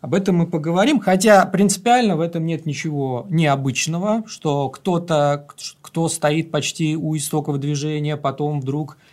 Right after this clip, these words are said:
меняет свои взгляды на противоположные. Вспомним историю бывшего коммуниста Бамбаччи, был такой деятель Коминтерна, который закончил тем, что его вместе с Муссолини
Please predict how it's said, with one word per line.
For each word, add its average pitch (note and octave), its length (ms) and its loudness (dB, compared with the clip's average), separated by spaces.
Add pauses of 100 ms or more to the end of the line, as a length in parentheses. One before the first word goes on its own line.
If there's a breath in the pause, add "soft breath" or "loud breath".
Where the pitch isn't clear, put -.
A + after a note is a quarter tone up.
меняет D3+ 380 0
свои C#3+ 180 -4
взгляды C#3 360 -2
на C3+ 140 -4
противоположные. F#3+ 1000 -2 (260 loud breath)
Вспомним E3+ 480 2
историю C#3 520 0
бывшего B2+ 440 -4
коммуниста C3+ 540 -4
Бамбаччи, B2+ 840 -2
был C3 200 -6
такой C3 320 -4
деятель C#3 400 -4
Коминтерна, G3+ 720 0 (480 loud breath)
который E3+ 400 2
закончил A3 560 2
тем, A#3 260 2
что - 240 0
его F#3+ 460 2
вместе E3+ 340 -2
с - 100 -6
Муссолини G#3+ 840 0